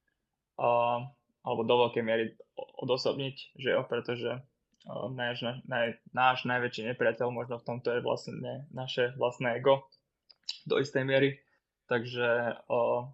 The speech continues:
samozrejme nejaká kyslá, kyslá chuť určite v ústach bola tých prvých päť desať minút, ako si presne povedal, ale, ale vždy je to o tom proste preniesť sa cez to a povedať si, samozrejme na každého platí niečo iné, na mňa viem, že proste platí, že,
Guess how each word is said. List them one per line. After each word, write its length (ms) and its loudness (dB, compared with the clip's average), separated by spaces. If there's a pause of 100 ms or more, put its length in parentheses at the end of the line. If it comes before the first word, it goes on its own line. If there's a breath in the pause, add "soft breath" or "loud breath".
samozrejme 560 0
nejaká 320 -6
kyslá, 560 0
kyslá 320 -6
chuť 240 -4
určite 240 -2
v 80 -4
ústach 320 -4
bola 240 2
tých 240 -8
prvých 400 0
päť 240 0
desať 160 -2
minút, 240 -2
ako 160 -4
si 160 -6
presne 320 -6
povedal, 400 2
ale, 280 4 (520 soft breath)
ale 160 0
vždy 160 -4
je 80 0
to 160 -2
o 80 -6
tom 160 -4
proste 880 0
preniesť 320 0
sa 100 -2 (140)
cez 240 -6
to 320 2
a 80 -2
povedať 480 -6
si, 480 -6 (400)
samozrejme 400 0
na 160 0
každého 320 -2
platí 320 0
niečo 240 -2
iné, 160 -2
na 160 -2
mňa 320 -4
viem, 160 -2
že 160 -8
proste 320 -6
platí, 400 0
že, 240 -2